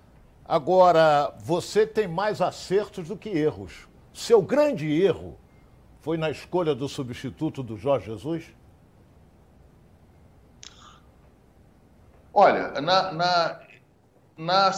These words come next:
Speaker 2: na substituição do Jorge Jesus, tiveram situações complexas. Talvez eu não tenha tempo aqui pra, pra, dentro do programa pra explicar, é, como é que foi a contratação do Domi,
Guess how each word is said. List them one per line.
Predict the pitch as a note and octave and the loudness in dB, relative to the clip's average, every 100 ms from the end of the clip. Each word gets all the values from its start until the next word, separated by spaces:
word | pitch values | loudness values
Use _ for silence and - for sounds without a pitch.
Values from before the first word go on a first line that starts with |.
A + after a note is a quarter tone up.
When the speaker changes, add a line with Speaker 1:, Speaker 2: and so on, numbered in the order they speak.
| - | -6
Speaker 2:
na | D3+ E3 G3+ | -6 0 0
substituição | - G3 F3+ - E3 - D3+ - D3 | -2 -10 -10 -12 -14 -12 -10 -4 -4
do | C3+ | -4
Jorge | - C3 C3 A#2+ | -2 0 0 -2
Jesus, | A2 G#2 D#3 D#3+ G#2+ - - _ _ _ _ _ _ _ _ | -4 -2 0 0 -2 -8 -18 _ _ _ _ _ _ _ _
tiveram | - C#3 D#3+ A3 | -10 -2 0 0
situações | G#3+ F#3+ - D#3+ C#3+ - C#3 C3 | -2 -6 -4 -4 -4 -2 -4 -4
complexas. | C#3+ B2 - C3+ D3+ D3+ - G2+ - - _ _ _ _ - | -8 -8 -2 2 2 0 -8 -8 -8 -16 _ _ _ _ -12
Talvez | B2+ B2+ F#3 F3+ | -10 -6 -6 -4
eu | F3 | -6
não | E3 C3 | -4 -4
tenha | C3+ C#3 B2+ | -2 -2 -2
tempo | - B2+ D3 C#3+ B2 | -4 -6 -4 -4 -6
aqui | A2 A2 C#3 | -8 -6 -8
pra, | C#3+ A#2+ A#2 G#2+ G2+ F#2+ - - _ | -8 -4 0 2 2 -2 -8 -16 _
pra, | G#2+ G#2+ G#2+ F#2+ F2+ D2+ - | -4 0 2 0 -2 -4 -10
dentro | - C#3 - | -8 -8 -8
do | |
programa | C3+ B2 A2+ B2+ B2 | -8 -4 -2 -2 -6
pra | - | -6
explicar, | C3 - - A2+ A#2+ B2 A2 E2 - _ _ _ _ _ _ _ - | -6 -6 -10 -10 0 2 2 0 -12 _ _ _ _ _ _ _ -8
é, | F2+ G2 E2+ D2+ - _ _ _ _ _ | -4 -2 -4 -8 -16 _ _ _ _ _
como | - A#2 | -6 0
é | C3+ | 0
que | E3 | -2
foi | - - C3+ | -10 -4 0
a | B2+ | 0
contratação | C3+ A#2+ A#2 A#2 A2+ B2 A#2 | 0 -6 -2 -2 -4 -8 -6
do | G#2 | -6
Domi, | G#2 C#3 D#3+ C3+ F#2 | -6 -2 0 0 -4